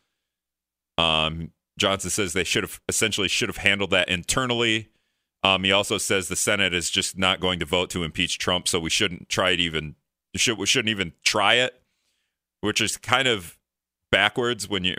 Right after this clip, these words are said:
when you're going from one to the other. We shouldn't try to impeach Trump 'cause we're not gonna do it.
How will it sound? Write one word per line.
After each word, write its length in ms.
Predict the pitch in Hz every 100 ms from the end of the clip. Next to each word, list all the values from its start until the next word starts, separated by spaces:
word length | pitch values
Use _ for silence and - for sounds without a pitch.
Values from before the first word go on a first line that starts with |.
| 95
when 120 | 95
you're 80 | 90
going 180 | 104
from 160 | 101 98
one 160 | 95 98
to 80 |
the 120 | 87 90
other. 220 | 92 92
We 140 | 87
shouldn't 320 | 92 147 127
try 260 | 98 127 123
to 60 | 117
impeach 320 | 101 113 -
Trump 260 | 113 107
'cause 160 | - 92
we're 120 | 95
not 180 | 101 98
gonna 160 | 90 87
do 160 | 92
it. 120 | 87